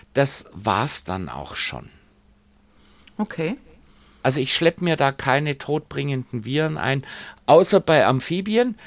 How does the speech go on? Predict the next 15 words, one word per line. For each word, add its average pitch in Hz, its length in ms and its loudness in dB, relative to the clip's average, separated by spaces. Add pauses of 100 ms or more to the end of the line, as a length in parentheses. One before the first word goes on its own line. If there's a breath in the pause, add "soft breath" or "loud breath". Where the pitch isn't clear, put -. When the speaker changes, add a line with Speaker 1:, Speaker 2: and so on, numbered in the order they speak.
(180 loud breath)
Speaker 1:
weil 143 180 2
da 139 220 0
gibt's - 320 -4
den 156 180 -4
Chitritpilz - 1120 -4 (500 soft breath)
und 175 480 2 (320)
der 151 140 6
macht 165 320 0
ja 160 160 2
auch 156 160 2
in 156 160 -4
der 139 120 0
Natur 131 500 -2
Probleme. 202 760 -2 (580 loud breath)
Deswegen 170 560 0